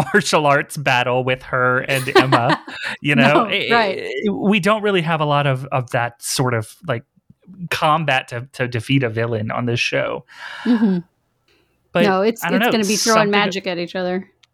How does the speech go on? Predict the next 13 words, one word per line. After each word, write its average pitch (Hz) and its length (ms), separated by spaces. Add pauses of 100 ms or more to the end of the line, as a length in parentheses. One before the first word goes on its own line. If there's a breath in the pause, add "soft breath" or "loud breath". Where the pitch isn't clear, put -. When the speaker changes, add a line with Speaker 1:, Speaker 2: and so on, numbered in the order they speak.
(180)
Speaker 1:
Yeah, 220 300
but 139 160
something 180 280
about 139 220
having 120 320
her 120 180
in 110 120
these, 104 220
this - 300
very 120 540
ostentatious 113 720
outfit 151 400
is, 127 460